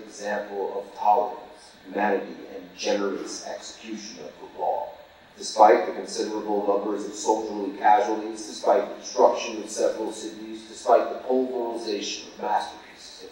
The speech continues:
human labor and art, the government kept the number of death sentences to a minimum, having changed most into prison sentences.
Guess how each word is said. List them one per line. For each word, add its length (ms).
human 400
labor 220
and 480
art, 200
the 120
government 480
kept 460
the 80
number 460
of 120
death 200
sentences 640
to 180
a 100
minimum, 400
having 260
changed 540
most 480
into 220
prison 320
sentences. 480